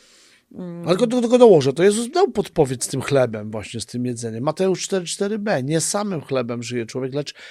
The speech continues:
Speaker 2: każdym słowem, które pochodzi z ust pańskich”. Więc jeżeli chcemy, żeby każda Eucharystia mnie przemieniała, to codziennie zgłębiaj słowo. Ale on mówi o pokarmie. To zobacz, jakbyśmy wskoczyli do Ezechiela,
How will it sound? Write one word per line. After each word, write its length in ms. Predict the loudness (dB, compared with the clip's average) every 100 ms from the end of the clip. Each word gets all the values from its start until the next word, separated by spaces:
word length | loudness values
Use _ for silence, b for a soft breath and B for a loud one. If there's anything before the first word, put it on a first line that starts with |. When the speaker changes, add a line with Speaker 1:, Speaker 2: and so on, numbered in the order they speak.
| B _ _
Speaker 2:
każdym 800 | -4 2 2 2 2 0 0 -8 _
słowem, 600 | -6 -4 0 -2 -2 -8
które 260 | -8 -8 -6
pochodzi 560 | -12 -12 -12 -10 -12
z 100 | -12
ust 260 | -12 -14 -14
pańskich”. 600 | -16 -14 -16 -18 -20 -20 B B -4
Więc 160 | -2
jeżeli 280 | 2 2 2
chcemy, 400 | 0 2 2 2
żeby 220 | 0 -2
każda 340 | -2 -2 2 2
Eucharystia 580 | 2 2 0 0 -2 -2
mnie 140 | -4
przemieniała, 720 | -4 -2 -2 -4 -4 -4 -8 B B B B _
to 220 | 2 2 2
codziennie 560 | 0 2 2 4 4 2
zgłębiaj 640 | 2 6 8 8 6 6
słowo. 640 | 2 -2 -4 -4 -10 -16 b b b b
Ale 220 | 2 4 4
on 140 | 6
mówi 320 | 6 4 2
o 80 | 0
pokarmie. 840 | 0 -4 0 4 8 8 4 -2 B B -12
To 100 | 2
zobacz, 240 | 2 4
jakbyśmy 340 | 4 2 0 -2
wskoczyli 480 | -2 -4 -2 -2
do 100 | 2 2
Ezechiela, 800 | 2 -4 2 2 4 2 2